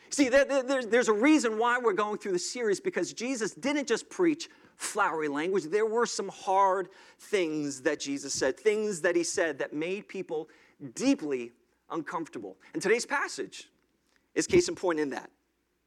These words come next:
Today's passage, we see Jesus making some folks very, very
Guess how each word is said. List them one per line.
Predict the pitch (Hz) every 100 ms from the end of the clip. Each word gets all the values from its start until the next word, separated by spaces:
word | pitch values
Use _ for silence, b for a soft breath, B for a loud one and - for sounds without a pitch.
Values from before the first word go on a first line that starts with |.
| _ - -
Today's | 185 190 190
passage, | 190 185 165 139 - B B
we | 165
see | 175
Jesus | 160 180 185 156 -
making | 165 175 160
some | - 151
folks | - 147 123
very, | 123 123 175 214 220 208
very | 175 170 175 180